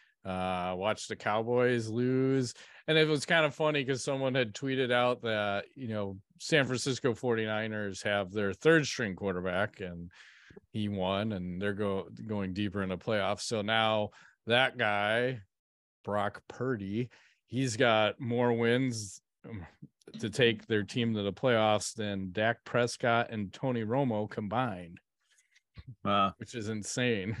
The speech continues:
Speaker 1: <laughs> 'cause he has one <laughs> in his first, you know, what is this, his seventh game or some shit. So
Speaker 2: Yeah.
Speaker 1: yeah, it's been pretty exciting, mostly, you know.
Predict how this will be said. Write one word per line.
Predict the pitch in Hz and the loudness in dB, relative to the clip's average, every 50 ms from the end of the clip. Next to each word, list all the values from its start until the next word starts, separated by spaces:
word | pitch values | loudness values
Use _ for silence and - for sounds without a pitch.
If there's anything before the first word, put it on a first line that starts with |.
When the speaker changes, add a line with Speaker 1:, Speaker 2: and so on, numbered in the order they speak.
| - - - - - | -8 -12 -14 -2 2
Speaker 1:
<laughs> | 190 175 - - - - 147 139 - | 2 2 2 -2 -6 -6 -6 -2 2
'cause | - 143 127 | 2 2 4
he | 139 143 | 6 6
has | 143 135 131 123 | 6 6 6 4
one | 131 147 165 196 190 170 143 117 98 95 - - | 4 6 8 8 8 8 8 6 2 -4 -6 -4
<laughs> | - 165 - - - 139 131 110 101 - - - | -2 -2 -2 -4 -8 -10 -10 -10 -12 -8 -4 -2
in | 135 123 | 0 0
his | 127 120 113 - | 0 -2 -2 -4
first, | - - - 135 120 131 123 - - - - - - - 131 127 117 - - _ | -6 -4 0 0 2 2 0 -2 -6 -8 -10 -14 -16 -18 -18 -18 -18 -20 -16 _
you | - 113 | -6 -4
know, | 101 98 104 104 | -2 -2 0 0
what | 107 107 104 | 0 0 0
is | 98 95 | -2 -4
this, | 101 95 90 | -6 -8 -8
his | 98 98 90 87 - - | -8 -8 -8 -8 -8 -2
seventh | - 123 113 107 113 110 95 92 | 0 0 2 2 0 -2 -4 -4
game | 113 104 104 107 107 110 | -4 -4 -4 -4 -4 -6
or | 110 | -6
some | 107 - 120 110 101 | -6 -8 -8 -8 -8
shit. | - - - 113 107 104 - | -10 -10 -12 -12 -12 -12 -14
So | - - 85 82 - - - _ _ _ | -14 -16 -14 -16 -16 -18 -20 _ _ _
Speaker 2:
Yeah. | 95 98 101 98 92 92 87 - _ _ _ _ _ _ _ _ - | -2 0 2 2 2 0 -2 -6 _ _ _ _ _ _ _ _ 2
Speaker 1:
yeah, | 165 196 | 4 4
it's | 190 - 160 | 4 6 4
been | 214 240 240 202 | 4 4 4 2
pretty | - 202 190 180 160 | 2 2 4 4 4
exciting, | 127 113 - 123 123 160 170 127 104 101 107 - _ _ _ _ _ _ _ _ _ _ _ _ _ _ _ _ | 2 2 0 0 2 2 2 2 0 -2 -4 -10 _ _ _ _ _ _ _ _ _ _ _ _ _ _ _ _
mostly, | 113 113 139 135 - - 104 101 107 110 - _ _ _ _ _ _ _ _ _ _ _ _ _ _ _ _ _ - | -2 0 0 0 0 -2 -2 -2 -2 -4 -6 _ _ _ _ _ _ _ _ _ _ _ _ _ _ _ _ _ -10
you | 98 95 92 | -6 -6 -6
know. | 95 98 | -6 -6